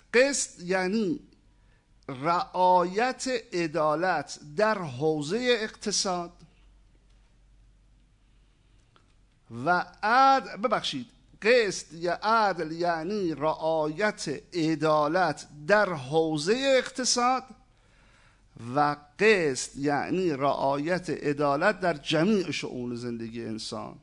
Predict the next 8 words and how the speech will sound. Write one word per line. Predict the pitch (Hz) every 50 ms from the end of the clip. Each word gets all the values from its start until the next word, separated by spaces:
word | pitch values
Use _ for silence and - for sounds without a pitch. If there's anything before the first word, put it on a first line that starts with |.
| _ _ _ _ _ _ _ _ _ _ _ _ _ _ _ _ _ - - _
علاوه | - - 160 160 156 151 156 160 160 196 190 185
بر | 156 151 143 131
قسط، | 135 - 156 170 190 180 - - -
علاوه | 127 143 147 147 143 139 151 175 185
بر | 156 151 135
اقتصاد | 135 131 - - 135 - - 170 180 185 180
هم | 180 196 202 214 214 208
می‌گیره. | 196 196 196 190 175 147 127 135 127 123 123 -